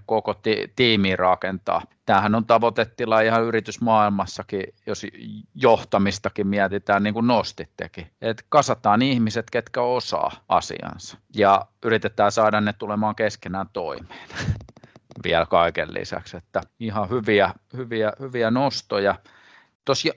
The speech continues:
Janne jo vähän ohitit sitä, mutta haluaisin vielä, että keskustellaan, että mihin vuorovaikutuksella valmentaja voi vaikuttaa siinä nuoressa tai urhe-, nuoressa urheilijassa, niin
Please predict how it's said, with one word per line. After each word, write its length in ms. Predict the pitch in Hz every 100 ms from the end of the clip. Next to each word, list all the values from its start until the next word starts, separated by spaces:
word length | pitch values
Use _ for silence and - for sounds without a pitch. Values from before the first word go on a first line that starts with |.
| -
Janne 360 | 160 202 180
jo 140 | 147 143
vähän 360 | 180 180 147
ohitit 560 | 139 147 143 139 117 -
sitä, 320 | - 104 110
mutta 360 | 110 113 - 120
haluaisin 460 | 131 139 143 123
vielä, 240 | 135 147 120
että 120 | -
keskustellaan, 840 | 123 123 - 135 - 117 107 104
että 120 | 95
mihin 420 | 147 185 185 147 117 -
vuorovaikutuksella 1500 | 139 139 131 110 104 98 98 - - 101 - - 107 101 98
valmentaja 720 | 117 123 113 101 95 92 90
voi 180 | 98 101 98
vaikuttaa 840 | 117 117 110 110 92 - 101 95
siinä 580 | 90 - 104 92 92 92 - -
nuoressa 720 | 104 104 110 117 - - 117 - -
tai 240 | 110 104
urhe-, 640 | 107 117 107 101 107 107 - 71 71 -
nuoressa 420 | 139 120 117 120
urheilijassa, 800 | 117 104 104 101 107 101 - 113
niin 140 | 110